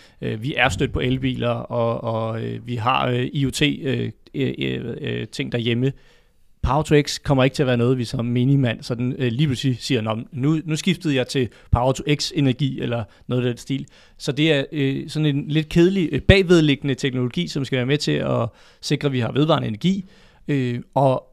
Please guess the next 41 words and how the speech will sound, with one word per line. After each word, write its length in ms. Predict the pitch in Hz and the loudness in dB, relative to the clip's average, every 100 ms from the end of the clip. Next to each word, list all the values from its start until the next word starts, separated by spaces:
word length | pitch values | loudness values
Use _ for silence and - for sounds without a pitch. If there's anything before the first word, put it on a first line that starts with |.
| _ | _
og 140 | 143 | 0
derfor 200 | 170 160 | 2 4
er 40 | 160 | 4
det 60 | |
måske 160 | 139 143 | 4 2
heller 120 | 151 | 2
ikke 180 | 147 - _ - | 0 -4 _ -18
så 260 | - 214 | -6 -4
vigtigt, 420 | 254 247 - - - - | -4 -6 -10 -14 -14 0
at 100 | 175 | 4
vi 60 | 156 | 4
alle 120 | 165 | 4
sammen 240 | 170 156 | 0 -2
forstår 280 | 147 139 160 | -2 2 2
teknologien 640 | 165 147 143 143 156 156 | 2 0 0 0 0 0
hundrede 220 | 147 175 202 | 4 6 6
procent, 280 | 180 175 | 4 0
ligesom 260 | 151 147 143 | 0 0 0
jeg 140 | 135 - | -2 0
egentlig 340 | 147 143 120 | 0 0 -2
ikke 160 | 117 - | -8 -10
forstår 280 | 123 127 117 | -12 -8 -2
hundrede 180 | 127 120 | -2 -2
procent, 200 | 120 123 | -2 -4
hvad 100 | 120 | -4
der 60 | |
sker, 280 | - 139 131 | -2 -2 -2
når 240 | 123 110 - _ | -4 -6 -10 _
solen 300 | - 139 123 | -4 -4 -4
skinner 220 | - 127 | -4 -4
på 120 | 117 123 | -2 -4
en, 240 | 117 107 _ | -4 -12 _
på 80 | 131 | -4
en 60 | |
solcelle 420 | 123 127 135 123 127 | -2 -4 -4 -4 -2
og 80 | |
laver 140 | 120 117 | -2 -2
det 100 | 117 | -4
om 100 | - | -4
til 140 | 131 | -6
energi. 280 | 117 - 143 | -6 -8 -12